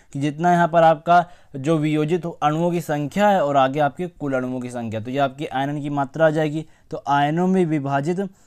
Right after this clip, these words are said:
अणुओं की संख्या upon में आपको अणुओं की कुल संख्या रखनी है। तो ये आपको समझ में आ गया होगा।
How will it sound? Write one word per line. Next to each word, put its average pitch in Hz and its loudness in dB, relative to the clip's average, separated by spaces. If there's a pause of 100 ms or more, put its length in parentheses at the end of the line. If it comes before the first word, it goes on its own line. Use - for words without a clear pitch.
(180)
अणुओं 160 0
की 185 -4
संख्या 196 -4
upon 151 -4
में 165 -4
आपको 220 -6
अणुओं 139 -6
की 190 -10
कुल 139 -8
संख्या 117 -10
रखनी 104 -6
है। 104 -10
तो 113 -14
ये 120 -6
आपको 127 -4
समझ 139 -6
में 143 -6
आ 143 0
गया 156 -2
होगा। 170 -2